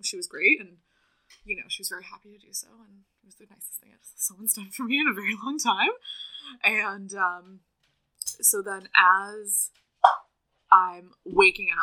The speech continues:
up out of, so that was my first time ever getting sedation, as opposed to, like, you know, when I got knocked out to get my wisdom teeth out. So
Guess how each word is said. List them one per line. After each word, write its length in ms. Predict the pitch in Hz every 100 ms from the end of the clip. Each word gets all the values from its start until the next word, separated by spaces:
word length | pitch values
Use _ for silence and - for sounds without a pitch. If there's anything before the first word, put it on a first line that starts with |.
| 196
up 160 | - _ _ _ -
out 160 | 190
of, 100 | 180
so 120 | 175 190
that 120 | 185
was 120 | 202
my 100 | 240
first 240 | 233 190
time 100 | 196 180
ever 160 | 170 165
getting 220 | 165 175
sedation, 480 | - 165 151 - 139 160 165
as 180 | 175 165
opposed 340 | 170 165 170
to, 80 | 165
like, 440 | 156 147 - - _ _ _ _ - _ _ _
you 140 | 185
know, 140 | 175 160
when 240 | 170 175 -
I 100 | 180
got 160 | 170
knocked 240 | 170 - 175
out 100 | -
to 40 |
get 80 | -
my 80 | -
wisdom 280 | 160 151 -
teeth 160 | - -
out. 160 | - _ _ _ _ _ _ _ _ _ _
So 160 | - -